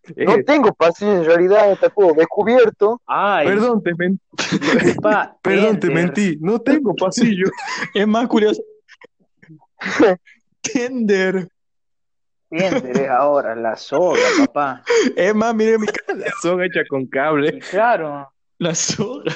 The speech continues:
Speaker 1: Y si él no tiene
Speaker 3: Claro.
Speaker 1: soga, él tiene el tender ese de plástico, ¿no? De, digo, de plástico, de no sé de qué, que se dobla y se vuelve a hacer, no sé, es una mierda.
Speaker 2: De chapita.
Speaker 4: <laughs>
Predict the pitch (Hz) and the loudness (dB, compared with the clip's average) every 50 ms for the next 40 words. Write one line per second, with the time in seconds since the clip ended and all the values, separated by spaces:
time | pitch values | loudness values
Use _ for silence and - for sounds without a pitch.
0 | - - 160 170 170 - 247 285 269 254 254 254 - - 285 320 339 320 - - | -6 -4 -2 -2 0 2 4 4 6 6 4 4 4 4 2 4 4 4 4 4
1 | 214 208 508 539 494 - - - 220 220 - - 254 247 240 208 180 180 135 - | 4 4 4 6 6 6 6 6 4 4 2 2 4 4 4 4 4 2 0 2
2 | 233 254 269 247 247 240 254 254 247 - 208 165 170 175 - - 240 294 285 - | 2 4 4 4 6 6 6 4 4 2 2 2 2 2 0 2 4 4 4 2
3 | - 196 - 226 226 240 277 233 175 151 151 147 156 185 175 151 131 - 190 208 | 0 -2 0 0 2 2 2 2 2 2 2 2 4 4 4 4 4 4 2 2
4 | - 214 220 151 131 123 117 110 110 113 127 196 - - 453 440 285 247 - - | 2 2 2 2 2 2 0 -2 -6 -4 -4 -2 2 4 6 6 6 4 2 2
5 | 277 277 294 262 - - 170 - - 139 135 208 302 349 247 220 233 254 233 196 | 2 2 2 0 -2 -8 -12 -10 -10 0 2 4 4 6 6 6 6 6 4 4
6 | - - 156 147 233 302 320 262 185 175 - 139 - - - - 480 - - 254 | 2 0 0 2 4 4 6 6 6 6 6 6 4 4 2 2 2 0 -2 -4
7 | 320 - - 539 523 320 254 277 294 254 233 294 440 466 - - - - 180 143 | 0 4 6 6 6 6 6 4 4 2 2 4 4 4 4 2 0 0 0 0
8 | 127 123 - - 147 143 143 143 - 113 135 135 - - 110 113 - _ _ _ | 0 -2 -2 -2 -2 -2 -2 -2 -2 -2 -2 -2 -4 -6 -6 -6 -8 _ _ _
9 | _ _ _ _ _ _ _ - 220 - _ _ _ _ _ _ _ _ _ _ | _ _ _ _ _ _ _ -20 -20 -20 _ _ _ _ _ _ _ _ _ _
10 | _ _ _ _ _ _ _ _ _ _ _ _ _ _ _ _ _ _ _ _ | _ _ _ _ _ _ _ _ _ _ _ _ _ _ _ _ _ _ _ _
11 | _ _ _ _ _ _ _ _ _ _ _ - - - - - 311 247 170 - | _ _ _ _ _ _ _ _ _ _ _ -4 -4 -4 0 0 0 0 0 -2
12 | - - - _ | -8 -20 -20 _